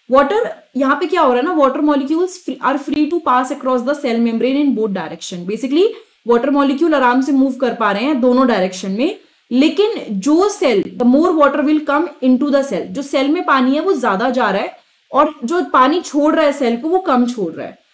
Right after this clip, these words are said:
यानी कि जो पानी बाहर से अंदर जा रहा है cell के अंदर वो ज्यादा है और cell जो पानी को छोड़ रहा है वो कम है।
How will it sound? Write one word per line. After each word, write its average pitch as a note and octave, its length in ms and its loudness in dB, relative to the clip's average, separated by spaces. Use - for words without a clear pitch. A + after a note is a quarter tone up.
यानी A3 340 -2
कि F4 300 0
जो F#4 60 -2
पानी C4+ 320 0
बाहर A3 420 0
से E4+ 180 -6
अंदर A#3 380 2
जा G3+ 200 -2
रहा F#3 120 -4
है B3 100 -4
cell G#3+ 260 -2
के G#3+ 100 -6
अंदर G#3 240 -4
वो B3 280 0
ज्यादा F#3+ 360 -2
है A#3 400 -2
और B3 100 0
cell D4+ 360 2
जो F#4 120 2
पानी D4 320 0
को D#4+ 100 -6
छोड़ B3+ 320 0
रहा G#3+ 180 -2
है A3+ 140 -2
वो E4 120 -2
कम A3 320 0
है। F#3+ 120 -6